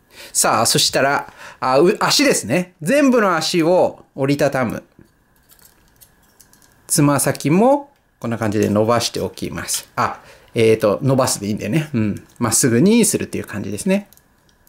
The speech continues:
こういう感じ。このように形を整えたら、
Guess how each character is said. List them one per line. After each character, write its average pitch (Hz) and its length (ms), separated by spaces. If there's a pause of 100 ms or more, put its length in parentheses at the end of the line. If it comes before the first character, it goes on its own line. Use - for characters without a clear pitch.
(140)
こ - 120
う - 20
い - 80
う - 20
感 - 260
じ。 - 320 (1300)
こ 247 80
の 285 60
よ 294 60
う - 20
に 185 80
形 160 420
を 165 140
整 160 640
え 131 140
た 123 340
ら、 156 240